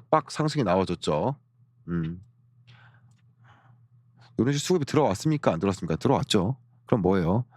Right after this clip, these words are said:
이 조선생이 다 백 프로, 백 프로 맞춰드리지는 않지만 소통방 통해서 드릴 수 있는 건 뭐다? 엄청난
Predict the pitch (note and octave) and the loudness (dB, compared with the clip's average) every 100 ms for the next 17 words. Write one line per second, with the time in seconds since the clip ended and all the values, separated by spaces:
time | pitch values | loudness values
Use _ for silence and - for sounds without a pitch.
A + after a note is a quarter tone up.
0 | - - - A2+ A#2+ A#2+ - - F3+ E3 | -20 -18 -4 0 0 -2 0 0 2 0
1 | C3 D#3 D#2+ - _ _ _ _ - - | 2 0 -2 -6 _ _ _ _ -6 -2
2 | B2+ - D#3+ C3+ C3 A2+ C#2+ - - G#2 | -4 -2 0 2 2 0 -2 -6 -6 -4
3 | G2 C#3 G#2 F#2+ B2 B2+ C#3 G#2+ D#2+ - | -2 0 0 2 0 0 0 0 0 0
4 | A#2 C#3+ F2+ - - - - - - E3+ | 2 2 0 -6 -20 -20 -14 -10 -4 0
5 | E3 D3 - E3 D#3 B2 A2+ F2+ - A#2 | 2 0 0 -2 2 2 2 0 0 -2
6 | B2 G#2+ E2+ D#2 G#2 E3+ - _ _ _ | 0 0 2 2 2 0 -6 _ _ _
7 | _ _ - - - - - A2 E3 - | _ _ -20 -20 -20 -16 -2 0 0 2
8 | F3+ C3+ D2+ | 2 2 -2